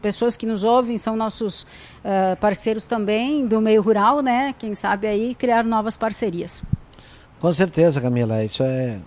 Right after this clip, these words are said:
Speaker 2: um momento ímpar aqui pra nós, né? Poder estar junto com a Caltin, estar junto com a Cesurg, né? Trazendo todas essas on-,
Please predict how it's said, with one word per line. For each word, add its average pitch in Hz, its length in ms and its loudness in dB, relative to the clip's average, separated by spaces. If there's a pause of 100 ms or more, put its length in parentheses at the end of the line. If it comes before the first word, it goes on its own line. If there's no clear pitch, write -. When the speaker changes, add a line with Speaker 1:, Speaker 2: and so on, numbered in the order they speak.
(100)
Speaker 2:
um 117 60 -10
momento 127 560 0
ímpar 151 320 2
aqui 120 200 -4
pra 120 200 0
nós, 123 320 0
né? 127 280 -2 (540)
Poder 127 260 2
estar 135 300 2
junto 135 320 -2
com 139 80 0
a 127 60 2
Caltin, 135 480 0
estar 131 240 0
junto 135 260 -2
com - 80 -2
a 131 60 2
Cesurg, 131 560 -2
né? 123 220 -2 (440)
Trazendo 135 420 0
todas 147 300 2
essas 123 180 -4
on-, 139 140 0